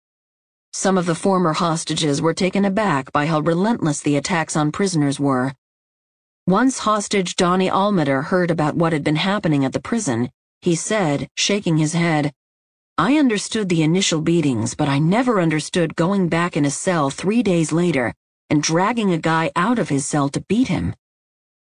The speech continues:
Superintendent Mancusi had ordered all the doctors from outside to leave the prison by eleven o'clock P M, and the remaining prison doctor announced he was going to bed,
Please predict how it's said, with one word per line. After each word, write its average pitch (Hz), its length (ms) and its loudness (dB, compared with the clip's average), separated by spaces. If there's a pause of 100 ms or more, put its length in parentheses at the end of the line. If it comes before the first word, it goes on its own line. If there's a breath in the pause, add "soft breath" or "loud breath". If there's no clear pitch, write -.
(340)
Superintendent 240 840 2
Mancusi 180 760 2
had 156 200 0
ordered 165 400 2
all 214 240 2
the 285 100 2
doctors 220 520 -2
from 175 180 0
outside 156 640 0
to 160 120 0
leave 190 360 0
the 202 100 0
prison 147 440 0
by 143 160 2
eleven 156 360 0
o'clock 165 380 -2
P 151 220 0
M, 104 280 -2 (680)
and 170 100 2
the 160 80 2
remaining 175 500 2
prison 151 320 0
doctor 147 380 0
announced 156 480 0
he 180 100 0
was 165 120 -2
going 170 220 2
to 170 60 0
bed, 143 400 0